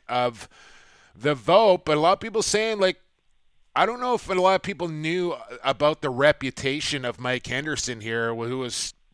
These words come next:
regarded as one of the toughest, if not the toughest, in lacrosse back in his day. But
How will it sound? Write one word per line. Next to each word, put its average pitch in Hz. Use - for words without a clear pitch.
regarded 156
as 165
one 160
of 165
the 151
toughest, 160
if 156
not 160
the 185
toughest, 139
in 156
lacrosse 143
back 127
in 127
his 123
day. 131
But 123